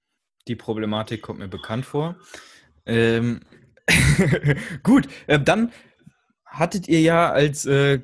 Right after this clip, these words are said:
kleine, erzähl ich das jetzt oder erzählt ihr das? Nein, ich lasse natürlich den Gast sprechen. Ähm, ihr wurdet in der Vergangenheit öfter mal, äh, vor dem Erreichen eurer Ziele,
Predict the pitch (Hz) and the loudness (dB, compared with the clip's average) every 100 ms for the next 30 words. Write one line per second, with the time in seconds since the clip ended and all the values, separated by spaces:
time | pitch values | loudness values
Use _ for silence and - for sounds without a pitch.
0 | - - 131 160 160 156 156 143 _ - | -6 -2 0 2 0 0 -2 -6 _ -10
1 | 104 110 - 104 - 104 120 139 147 139 | -10 -10 -10 -12 -8 -10 -10 -12 -12 -10
2 | 113 113 - 113 113 98 127 110 90 - | -6 -8 -8 -10 -6 -6 -2 -2 -4 -8
3 | 139 139 135 131 117 123 - 113 127 - | -6 -4 -4 -6 -6 -8 -4 -2 -2 -4
4 | - 143 165 - - - 135 143 147 - | -6 -6 -6 -8 -18 -2 0 2 0 -6
5 | _ _ _ _ - 165 165 151 117 139 | _ _ _ _ 2 4 4 2 2 0
6 | 160 160 - - _ _ _ _ 127 139 | 2 -2 -6 -16 _ _ _ _ -2 0
7 | - 123 135 143 139 139 147 143 135 123 | 0 -2 -2 -2 -4 -2 -4 -4 -4 -2
8 | 127 127 123 123 - 117 117 117 117 - | -2 0 -2 -4 -6 -4 -4 -4 -8 -18
9 | _ - - - 127 120 123 120 117 117 | _ -20 -10 -4 -2 -2 -2 -2 -4 -8
10 | - - 120 113 139 156 147 131 120 117 | -14 -10 -6 -2 -2 -4 -6 -4 -4 -6
11 | - 127 131 127 123 - | -8 -8 -4 -2 -4 -8